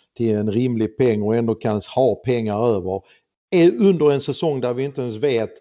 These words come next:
hur inkomsterna ser ut, vad det avser publik, om man får ta in. Ja, jag tycker det, för mig är det självklart att H F får en bra grund på så om man har, f-, får till en bra försäljning av Anthony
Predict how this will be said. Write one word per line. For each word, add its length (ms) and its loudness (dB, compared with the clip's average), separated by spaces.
hur 280 0
inkomsterna 680 -6
ser 400 -2
ut, 240 -14
vad 180 -2
det 180 0
avser 400 -4
publik, 580 -2
om 60 -6
man 180 -6
får 140 -8
ta 160 -4
in. 180 -4
Ja, 80 -6
jag 180 0
tycker 220 -6
det, 120 2
för 160 -8
mig 220 0
är 40 0
det 80 0
självklart 540 -2
att 160 -4
H 180 -2
F 160 -2
får 180 -2
en 80 -4
bra 220 0
grund 380 -2
på 180 -6
så 180 -4
om 120 -4
man 160 -6
har, 440 -6
f-, 420 -8
får 100 -2
till 220 -2
en 100 -4
bra 220 -2
försäljning 400 -4
av 100 -10
Anthony 320 -10